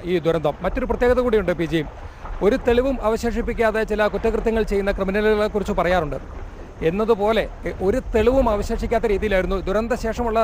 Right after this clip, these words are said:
ദൃശ്യങ്ങൾ മാത്രമായിരുന്നു നമ്മൾ കണ്ടത്. അതിൻ്റെ കാരണവും പി ജി പറഞ്ഞു കഴിഞ്ഞു. ആ, പുഞ്ചിരിവട്ടത്താണെങ്കിലും മുണ്ടക്കയിലാണെങ്കിലും സി സി ക്യാമറയുള്ള ഒരുപാട് കെട്ടിടങ്ങളുണ്ട്. പക്ഷേ അതെല്ലാം പൂർണ്ണമായും തച്ച് തകർത്ത് ഒഴുക്കിക്കൊണ്ട് പോവുകയായിരുന്നു. അപ്പോൾ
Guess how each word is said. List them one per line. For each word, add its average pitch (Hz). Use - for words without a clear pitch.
ദൃശ്യങ്ങൾ 214
മാത്രമായിരുന്നു 180
നമ്മൾ 170
കണ്ടത്. 156
അതിൻ്റെ 190
കാരണവും 214
പി 208
ജി 214
പറഞ്ഞു 190
കഴിഞ്ഞു. 170
ആ, -
പുഞ്ചിരിവട്ടത്താണെങ്കിലും 208
മുണ്ടക്കയിലാണെങ്കിലും 196
സി 208
സി 226
ക്യാമറയുള്ള 208
ഒരുപാട് 226
കെട്ടിടങ്ങളുണ്ട്. 202
പക്ഷേ 214
അതെല്ലാം 240
പൂർണ്ണമായും 233
തച്ച് 202
തകർത്ത് 202
ഒഴുക്കിക്കൊണ്ട് 226
പോവുകയായിരുന്നു. 185
അപ്പോൾ 214